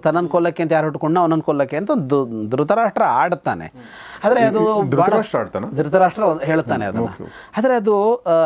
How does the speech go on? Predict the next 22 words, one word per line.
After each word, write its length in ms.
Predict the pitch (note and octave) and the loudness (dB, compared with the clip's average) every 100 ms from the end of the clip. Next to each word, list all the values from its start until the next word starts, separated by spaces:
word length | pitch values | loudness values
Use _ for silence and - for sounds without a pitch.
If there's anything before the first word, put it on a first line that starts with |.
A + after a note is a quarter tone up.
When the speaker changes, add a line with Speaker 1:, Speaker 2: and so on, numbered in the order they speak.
| D3+ C#3+ | 2 0
Speaker 1:
ಅದು 260 | D3+ E3+ F3 | -2 0 0
ಆ 220 | D#3+ D#3+ | 2 0
ಮಾತು 320 | E3 G#3+ G3+ | 0 -2 0
ಇದೆ 160 | E3 G3 | 0 0
ಮಹಾಭಾರತದಲ್ಲಿ. 920 | D3 C3 C#3+ C3 A2+ - E2+ F2 D3 F#3+ - - - - | -2 0 0 0 -4 -6 -8 -6 -8 -8 -18 -20 -10 0
ಆದ್ರೆ 180 | A3+ A#3 | 2 2
ಅದಕ್ಕೆ 320 | G#3+ - A3 | 0 0 0
ಆವಾಗ 380 | E3 F#3+ A3+ A3 G#3+ G#3+ G#3 D3 | 0 0 0 0 2 2 -2 -2
ಬೇರೆ 380 | D3 F#3+ A3 | 0 2 2
ಅಂಶಗಳೆಲ್ಲ 880 | A3 F#3+ F#3 G#3 F#3+ F#3 F3 F3+ E3+ | 2 2 0 0 2 2 2 2 2
ಅದು, 240 | D#3 D#3+ D#3 | 2 0 0
ಅದ್ರ 140 | C#3+ | 0
ಜೊತೆಗೆ 300 | C#3+ D3 D#3 | -2 -2 -2
ಚರ್ಚೆ 340 | - C#3 - | -2 -2 0
ಬಂದ್ಕೊಳತ್ತೆ. 560 | E3+ C3+ A#2 G#2+ G2+ A#2+ | -2 0 -2 -2 -2 -2
ಅಂದ್ರೆ 200 | B2+ D#3+ | 0 2
ಈಗ 80 | D#3+ D#3 - - - - - _ C3+ | 0 -2 -6 -20 -20 -20 -20 _ 0
ದ್ರೋಣಾಚಾರ್ಯರು 1200 | D3 F3 G#3 G3+ G3 F#3+ F#3 F#3 F#3 F#3 C3 F2 _ _ - | 2 2 0 0 0 2 2 2 2 0 -4 -18 _ _ -4
ಹಸ್ತಿನಪುರಕ್ಕೆ 800 | C#3+ D3+ - F#3+ F3+ F3 E3+ E3+ | -2 0 0 0 0 -2 -2 -2
ಬರುವಾಗ 480 | D3+ D#3+ D#3 D3+ D#3+ | 0 2 2 2 2
ಅವರು 300 | D#3+ D#3 D3 | 2 2 0
ಬಡತನ 420 | D3 D3+ E3+ | 0 0 0